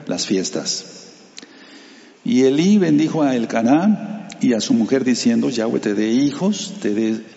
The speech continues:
de esta mujer en lugar, en, en lugar del que pidió a Yahweh", y se volvieron a su casa.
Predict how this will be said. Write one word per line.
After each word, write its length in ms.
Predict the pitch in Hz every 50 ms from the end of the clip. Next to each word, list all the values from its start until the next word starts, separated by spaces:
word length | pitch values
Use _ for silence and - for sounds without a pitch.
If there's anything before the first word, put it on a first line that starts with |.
| - - - - - - - - - - -
de 260 | - - - 120 120
esta 220 | 127 123 - 135 131
mujer 360 | 123 120 110 110 131 143 139
en 100 | 135 117
lugar, 420 | 110 107 113 117 117 117 113 - -
en, 400 | 117 113 110 113 113 110 113 117 -
en 100 | 117 110
lugar 380 | 110 110 117 120 131 - - -
del 220 | 120 113 107 107
que 140 | - 113 -
pidió 320 | - 110 110 110 120 120
a 120 | 120 117 113
Yahweh", 460 | 107 113 117 123 131 147 175 190 - - - - -
y 80 | - 120
se 120 | - -
volvieron 440 | 117 110 104 104 120 127 135 127 117
a 60 | 107
su 220 | - - - 101 -
casa. 460 | - 120 117 104 - - 87 76